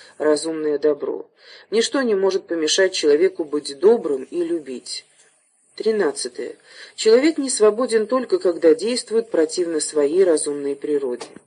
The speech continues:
Пятнадцатое. Что такое эта особенная живость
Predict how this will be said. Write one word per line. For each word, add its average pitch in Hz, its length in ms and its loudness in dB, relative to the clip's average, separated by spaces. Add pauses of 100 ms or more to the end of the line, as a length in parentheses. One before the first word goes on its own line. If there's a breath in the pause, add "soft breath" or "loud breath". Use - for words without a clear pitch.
(300)
Пятнадцатое. 160 840 -2 (220)
Что - 260 -2
такое 254 380 4
эта 165 200 4
особенная 180 560 2
живость 180 680 0